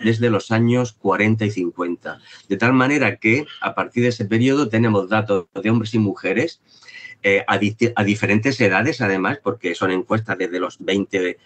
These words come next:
años hasta los, hasta los ochenta. Lo que pasa es que nosotros discriminamos y solo tenemos en cuenta hasta los, hasta los años cincuenta, eh, porque a partir de ese periodo la altura empieza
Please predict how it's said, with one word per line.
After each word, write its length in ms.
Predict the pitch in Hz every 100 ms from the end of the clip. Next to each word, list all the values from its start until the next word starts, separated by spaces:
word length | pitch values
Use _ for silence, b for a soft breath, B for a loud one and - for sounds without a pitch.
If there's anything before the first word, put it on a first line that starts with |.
| b -
años 400 | 98 98 87 -
hasta 300 | 85 - 87
los, 420 | 87 87 87 - B B B
hasta 240 | 87 - 87
los 260 | 87 -
ochenta. 540 | 80 - 110 110 113 139
Lo 120 | 92
que 80 | 85
pasa 220 | - 110
es 60 |
que 40 | 98
nosotros 380 | 90 95 98 92
discriminamos 880 | 95 - 92 90 95 104 98 85 b _
y 80 | 95
solo 240 | 101 95
tenemos 360 | 98 95 95 90
en 120 | 87
cuenta 340 | 104 107 92
hasta 220 | - - - _
los, 220 | 87 - -
hasta 200 | - 87
los 180 | 87 -
años 220 | 101 95
cincuenta, 640 | 92 87 90 92 127 147 B B B B -
eh, 300 | 185 87 -
porque 220 | 87 104
a 60 | -
partir 260 | 87 101
de 60 | 92
ese 160 | - -
periodo 320 | 90 98 92
la 120 | 90
altura 260 | 87 101 95
empieza 500 | 90 95 90 87